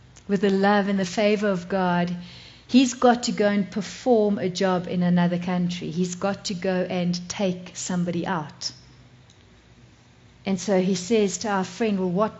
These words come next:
what, how am I supposed to go now and fulfill my obligations, fulfill my work?" And our friend said, "Well, you know, you, you have had an encounter with the favor of God.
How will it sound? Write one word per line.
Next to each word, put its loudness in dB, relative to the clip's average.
what, -2
how 4
am 4
I 0
supposed -4
to -6
go 0
now 0
and 2
fulfill 6
my 8
obligations, 4
fulfill -2
my 4
work?" 4
And 8
our 10
friend 8
said, 4
"Well, 6
you 4
know, 8
you, 6
you 10
have 6
had 6
an 8
encounter 6
with 0
the 0
favor 0
of -2
God. 0